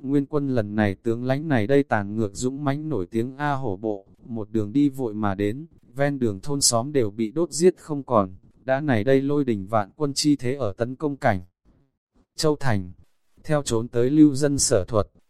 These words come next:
nguyên quân đã lệnh người dùng thô một va chạm cửa thành, cảnh châu bên trong thành bất quá là quân coi giữ năm ngàn dư, đối mặt hai mươi vạn nguyên quân,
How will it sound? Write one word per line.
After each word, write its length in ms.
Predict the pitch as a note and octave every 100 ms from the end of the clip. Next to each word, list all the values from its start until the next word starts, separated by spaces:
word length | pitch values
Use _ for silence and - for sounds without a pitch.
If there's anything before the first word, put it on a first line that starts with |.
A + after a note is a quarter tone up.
| -
nguyên 260 | C3+ D3
quân 200 | C3+ D3
đã 160 | B2+ B2+
lệnh 300 | D#3+ G#2+ G#2+
người 180 | G#2+ F#2
dùng 260 | A2 G2+
thô 160 | F#2+ D3
một 200 | C#3 G#2 G2+
va 160 | C#3
chạm 280 | C3+ D3+ G2+ F#2+
cửa 200 | A#2 F#2
thành, 320 | A#2 G2+ F#2 - _ _
cảnh 220 | - F#2
châu 220 | F2 D3 C#3+
bên 220 | D3+ D3
trong 220 | C#3+ C3+
thành 220 | B2+ G2
bất 140 | A#2 -
quá 180 | A#2 A#2+
là 200 | D#3 G#2+
quân 220 | - D3
coi 240 | C#3+ D3 C3+
giữ 220 | C3+ D#3
năm 240 | D#3 C#3
ngàn 200 | B2+ G#2
dư, 340 | F#2+ C#3+ D3 C#3+ C#3 - -
đối 180 | G#2+ A#2+
mặt 180 | D#3 -
hai 220 | A2+ D3
mươi 200 | D3 D3
vạn 340 | C3 B2 G2+ A#2+
nguyên 180 | D3
quân, 300 | C3+ D3+ C#3+